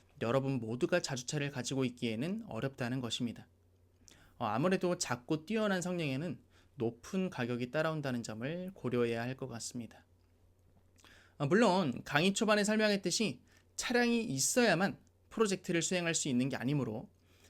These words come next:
관련된 학습과 사전 활동을 여러분이 충분히 수행한 다음에 여러분에게 주어진 차량을 동료들과 효율적으로 분배해서 사용한다면 충분히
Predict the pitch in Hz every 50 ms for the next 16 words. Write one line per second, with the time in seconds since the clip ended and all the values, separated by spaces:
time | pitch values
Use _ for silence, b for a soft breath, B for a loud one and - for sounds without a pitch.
0 | b _ - - - 127 127 127 156 170 185 175 170 170 170 175 185 - - 180
1 | - - - 165 160 160 156 - 190 190 196 185 180 190 185 185 - 143 135 156
2 | 196 233 240 190 127 110 110 120 117 123 120 123 123 123 - - 214 202 185 180
3 | 180 170 - - 208 196 190 185 185 185 - - 120 113 113 123 120 - - _
4 | _ _ b b b b b b b - - 113 123 156 156 180 175 170 156 165
5 | 156 - - 131 127 135 135 131 - 135 117 117 117 123 170 196 196 - - 127
6 | 123 127 127 127 123 120 123 127 123 - - 214 214 202 208 180 160 151 151 147
7 | 151 - 123 117 123 123 123 139 135 - 175 190 190 175 190 202 196 - 160 185
8 | 170 120 - - _ B B B B B B B B B - - - - 220 220
9 | 208 214 196 165 -